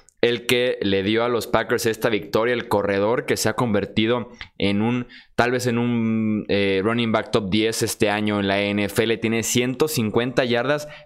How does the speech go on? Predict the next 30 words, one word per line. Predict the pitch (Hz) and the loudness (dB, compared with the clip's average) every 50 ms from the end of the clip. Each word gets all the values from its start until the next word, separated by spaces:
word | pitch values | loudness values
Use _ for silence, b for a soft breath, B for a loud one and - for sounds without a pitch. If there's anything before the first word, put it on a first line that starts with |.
| B _ | B _
pero | 101 101 101 98 98 - | 0 2 2 -2 -2 -2
por | 95 92 95 104 | 0 0 2 2
aire, | 120 147 160 143 131 131 139 156 147 - - _ - _ - | 2 2 2 0 0 -2 -2 -4 -10 -16 -20 _ -8 _ -2
y | 110 107 | 0 2
dos | 123 139 143 135 - | 2 0 0 0 0
anotaciones | 156 135 123 113 101 - 107 101 - - 117 120 123 113 - | -2 0 -2 -2 0 0 0 0 2 0 0 0 0 -2 0
también | - 104 98 101 101 107 110 110 101 | -2 0 0 2 0 0 0 0 0
recibiendo. | 113 110 101 - 113 107 113 127 135 135 131 131 131 131 123 127 | 0 0 0 0 0 2 2 2 2 0 0 0 0 0 0 0
Convierte | - 110 101 104 104 104 110 107 113 101 | 0 0 0 2 2 2 2 0 0 0
también | 110 101 104 107 | 0 0 0 0
una | 110 107 | 0 0
tercera | 107 104 98 - 110 107 | 0 0 0 2 0 0
oportunidad | 98 - 98 98 104 98 95 98 98 | 0 -2 -4 -2 0 0 0 0 0
importante | 104 104 101 - - 92 95 - 104 101 98 - 107 | 0 0 0 0 -2 -2 0 0 -2 -2 0 -2 -2
para | - - 101 95 95 90 87 B B B B B B B | 0 0 0 0 0 -2 -4 B B B B B B B
ya | - 101 123 120 | 0 0 0 2
prácticamente | - 113 104 104 113 - 113 107 110 113 113 110 123 113 | 0 -2 -2 -2 0 0 0 0 2 0 0 0 0 0
sellar | - 117 110 117 117 | 0 0 2 2 2
el | 120 120 101 | 0 0 0
triunfo. | - 135 143 147 139 135 139 | 0 0 0 0 0 -2 -2
Entonces | 127 - - 123 123 117 123 131 123 - B B B B B | 0 0 0 0 2 2 0 -2 -2 -4 B B B B B
lo | - 113 117 117 | 0 2 2 2
hizo | 120 123 127 123 - - 131 127 - - - - | 2 0 -2 0 0 0 0 0 0 -4 -2 0
todo | - 127 123 123 123 123 123 - - | 2 2 2 2 2 0 0 0 0
Aaron | 110 113 113 113 113 113 107 | 0 0 2 0 0 0 0
Jones | 110 110 110 113 107 104 113 - _ _ | 0 0 0 -2 -2 -4 -6 -8 _ _
esta | 123 120 113 117 | 0 2 2 0
semana | 107 110 107 107 110 110 113 110 107 - | -2 0 0 0 0 0 0 -2 0 0
por | 110 110 120 | 0 0 2
aire. | 127 135 143 147 143 143 | 0 0 0 -2 -2 -4